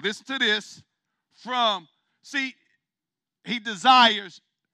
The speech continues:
fellowship. No, notice he didn't just say God. From God and man, seeks his own desire, has his own agenda.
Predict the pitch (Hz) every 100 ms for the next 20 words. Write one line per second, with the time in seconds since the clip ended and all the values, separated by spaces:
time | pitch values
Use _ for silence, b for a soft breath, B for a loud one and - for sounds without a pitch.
0 | _ _ _ _ _ _ _ _ _ _
1 | _ _ _ _ _ _ - 262 226 208
2 | - 185 - _ _ 175 269 - b 233
3 | 277 226 254 240 226 - 240 185 b _
4 | 160 214 151 - - _ _ _ _ _
5 | _ _ _ _ _ _ _ _ _ _
6 | 208 196 170 233 233 226 208 _ _ _
7 | 247 294 302 240 233 214 143 - _ _
8 | _ _ _ _ _ _ _ _ - 190
9 | 170 139 139 156 147 135 135 104 - -
10 | _ _ _ _ _ _ - 208 165 147
11 | 190 175 160 - 147 123 143 147 104 -